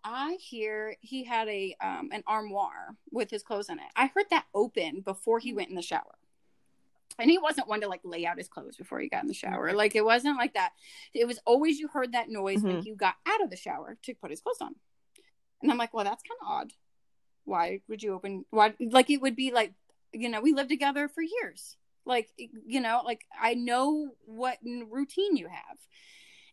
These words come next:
Speaker 1: And, and so I was like, "Okay." So he went in the shower. I ran upstairs. And I was like, "Why was he in his armoire?"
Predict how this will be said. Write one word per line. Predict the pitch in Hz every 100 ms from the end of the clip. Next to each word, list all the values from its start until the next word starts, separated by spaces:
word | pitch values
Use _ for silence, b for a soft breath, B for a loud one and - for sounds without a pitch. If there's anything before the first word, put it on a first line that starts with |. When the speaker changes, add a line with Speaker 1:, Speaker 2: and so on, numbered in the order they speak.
| -
Speaker 1:
And, | 254 247 240 233 240 254 233 -
and | 240
so | - 254 247
I | 220
was | 226
like, | 208 -
"Okay." | 208 190 -
So | - 214
he | 233
went | 262
in | 240
the |
shower. | 233 233 214 214
I | 202
ran | 196 185
upstairs. | 180 - 539 - - _ _ _ -
And | 202
I | 202
was | 196
like, | 180
"Why | 180 180
was | 185
he | 202
in | 185
his | 180
armoire?" | 151 175 -